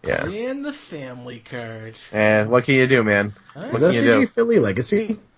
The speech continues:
Speaker 2: Yes, Legacy Open,
Speaker 3: Ooh.
Speaker 2: end of February, I believe.
Speaker 3: That's intriguing.
Speaker 2: Twenty-seventh, twenty-eighth, I wanna say. Yeah, 'cause, uh, Leap Day's a Monday.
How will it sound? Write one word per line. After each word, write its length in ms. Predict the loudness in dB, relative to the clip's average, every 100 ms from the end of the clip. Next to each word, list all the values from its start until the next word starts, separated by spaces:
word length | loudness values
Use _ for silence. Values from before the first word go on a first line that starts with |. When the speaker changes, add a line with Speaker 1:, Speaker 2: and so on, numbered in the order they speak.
| _ _
Speaker 2:
Yes, 480 | -8 -8 -10 -16 -12
Legacy 460 | -8 -8 -6 -4
Open, 540 | -4 -4 -6 -4 -4 -4
Speaker 3:
Ooh. 20 |
Speaker 2:
end 300 | -6 -4 -2
of 160 | -2 -6
February, 1080 | -18 -14 -12 -10 -10 -6 -4 -4 -6 -6
I 60 | -8
believe. 500 | -8 -12 -14 -18 -20 _
Speaker 3:
That's 400 | -6 -6 -6 -4
intriguing. 340 | -4 0 -2 0
Speaker 2:
Twenty-seventh, 1300 | 0 0 -2 -6 -6 -4 -4 -4 -4 -2 -2 -4 -6
twenty-eighth, 760 | -10 -8 -4 -4 -6 -8 -18 _
I 80 | -10
wanna 240 | -6 -6
say. 300 | -8 -10 -12 -14 _ _
Yeah, 320 | 0 2 2
'cause, 320 | -2 -4 -2
uh, 180 | -2 -2
Leap 260 | -2 -4 -4
Day's 200 | -8 -6
a 60 |
Monday. 400 | -8 -10 -12 -14